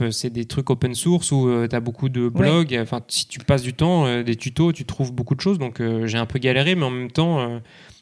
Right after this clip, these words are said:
Speaker 1: ouais, c'était de la curiosité. Et, et encore une fois, c'est, je redis, je pense que démarrer tôt, c'est top parce que je pense que ce que j'ai fait à vingt-quatre ans, sans trop réfléchir, hein, parce que, bah, j'avais pas de contraintes. En plus, bah, j'avais, j'ai eu la chance de faire une rupture conventionnelle chez Bio,
Speaker 2: Mm.
Speaker 1: chez Bio C'est Bon. Donc, euh,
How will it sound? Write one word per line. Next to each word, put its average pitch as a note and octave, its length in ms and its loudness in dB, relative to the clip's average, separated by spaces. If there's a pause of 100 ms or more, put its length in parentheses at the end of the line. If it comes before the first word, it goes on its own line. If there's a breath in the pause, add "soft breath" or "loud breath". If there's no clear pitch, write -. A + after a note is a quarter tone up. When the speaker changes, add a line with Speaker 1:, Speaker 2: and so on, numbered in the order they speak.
(280 loud breath)
Speaker 1:
ouais, D#3+ 120 4
c'était - 180 -4
de A#2+ 60 2
la A#2+ 60 4
curiosité. C3 500 2
Et, C3+ 260 0
et B2+ 60 -4
encore C#3 200 0
une C3+ 60 0
fois, F3 160 0
c'est, - 160 -4 (440)
je A#2+ 180 -2
redis, C3+ 240 2
je - 80 -4
pense - 160 -4
que C3+ 60 0
démarrer B2 440 2
tôt, D3+ 140 2
c'est C3 160 -4
top D3+ 180 0
parce A#2 140 0
que - 80 -4
je G#2 80 -8
pense - 160 -6
que B2 80 -6
ce - 80 -6
que C3 100 -2
j'ai A#2 160 -2
fait C#3 140 0
à C3+ 60 4
vingt-quatre C3 420 -2
ans, C3 140 0 (400 loud breath)
sans C#3+ 200 -2
trop D3+ 200 0
réfléchir, C#3 680 0
hein, A#2 80 -4
parce A2+ 220 -2
que, C#3+ 340 2
bah, A#2 160 -2
j'avais A#2 220 -2
pas B2+ 100 0
de B2 60 -10
contraintes. C#3+ 480 0
En A#2 80 -4
plus, B2+ 220 0
bah, A#2 120 0
j'avais, A2+ 380 0
j'ai A#2 120 -2
eu A#2+ 40 0
la A#2+ 100 0
chance B2+ 220 0
de B2 180 0
faire A#2+ 160 -4
une A#2+ 80 -6
rupture A#2+ 240 -4
conventionnelle C#3 480 2
chez C3+ 140 0
Bio, B2 140 0
Speaker 2:
Mm. A#2 40 -2
Speaker 1:
chez G3 180 4
Bio A#2+ 180 0
C'est C3+ 160 2
Bon. F3+ 140 2
Donc, A#2+ 240 -4
euh, A2+ 160 -4